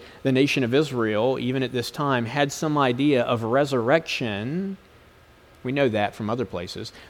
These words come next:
But resurrection which en-, entails empowerment,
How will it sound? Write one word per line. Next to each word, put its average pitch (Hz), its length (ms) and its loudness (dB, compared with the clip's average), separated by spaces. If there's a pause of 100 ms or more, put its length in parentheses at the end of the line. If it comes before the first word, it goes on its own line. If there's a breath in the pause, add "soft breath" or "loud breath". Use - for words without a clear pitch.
But 139 220 6
resurrection 160 800 4
which 131 300 2
en-, 127 200 0 (840)
entails 165 600 2
empowerment, 123 1200 0